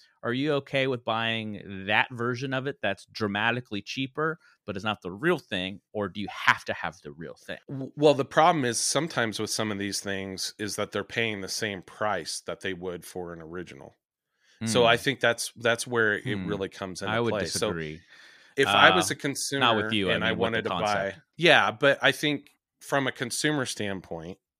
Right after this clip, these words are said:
Speaker 2: if you're going to pay, you know, your two hundred fifty dollars or whatever for some Air Force Ones or even more than that, some,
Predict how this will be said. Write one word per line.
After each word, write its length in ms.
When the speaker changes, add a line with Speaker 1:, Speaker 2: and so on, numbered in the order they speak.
Speaker 2:
if 240
you're 140
going 320
to 80
pay, 760
you 160
know, 220
your 180
two 220
hundred 220
fifty 320
dollars 600
or 140
whatever 420
for 300
some 260
Air 140
Force 320
Ones 300
or 180
even 260
more 240
than 140
that, 220
some, 300